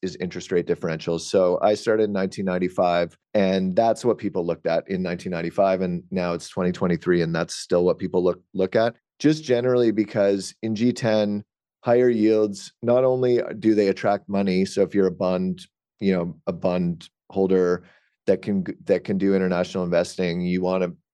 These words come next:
all other things being equal, you want higher yields if, if volatility is not too high, which it generally isn't in, in G ten bond markets, with the exception of the last couple of years. So the number one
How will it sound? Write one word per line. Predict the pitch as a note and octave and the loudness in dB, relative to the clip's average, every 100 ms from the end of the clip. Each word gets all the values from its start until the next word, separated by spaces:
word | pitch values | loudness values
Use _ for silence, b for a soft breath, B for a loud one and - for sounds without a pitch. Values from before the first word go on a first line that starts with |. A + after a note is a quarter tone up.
| - | 0
all | A2 A2 | 2 4
other | G#2+ G#2 | 4 2
things | G2 G2 F#2+ | 0 -4 -2
being | F#2+ | 0
equal, | F#2 F2+ F2+ F2 | 0 0 0 2
you | F2+ | 2
want | F2 E2+ | 0 -2
higher | E2+ F2 E2+ | 0 2 2
yields | E2 E2+ E2 D#2+ - - | 2 0 0 -4 -12 -10
if, | E2+ - - | -10 -8 -4
if | F2+ | -2
volatility | F#2 F2 F2 F#2 F2 F2 | 0 0 0 0 2 2
is | F2+ | 0
not | D#2+ - | -6 -4
too | E2+ | -2
high, | D#2+ D#2+ E2 | 0 0 0
which | F2 D#2 | -2 -4
it | F2 | -4
generally | F#2+ F2+ F2 E2+ | -2 0 0 0
isn't | E2+ E2+ E2+ | 0 -4 -6
in, | F#2 F2 E2 _ _ _ | -6 -6 -8 _ _ _
in | G#2 | -4
G | F2 F2+ | 0 0
ten | F#2+ F2 | 0 0
bond | F2 F2 | 0 0
markets, | E2 E2 E2 - | -2 -2 -2 -2
with | F#2 | 0
the | F#2+ | 0
exception | - G2 - G#2 | 2 -2 -2 -2
of | F#2+ F#2 - _ b - | -2 -4 -10 _ b -2
the | G2+ | 2
last | F#2+ F#2+ | 2 0
couple | G2 G2 | -2 0
of | F2+ | 0
years. | F#2 F2+ F2 - b _ _ | 2 2 0 -10 b _ _
So | - - A#2+ B2 B2 - _ _ | -4 2 4 4 0 -6 _ _
the | B2+ C3 | 0 2
number | B2 B2 C#3+ D3 | 2 0 2 0
one | B2+ B2 B2 | 2 -2 -4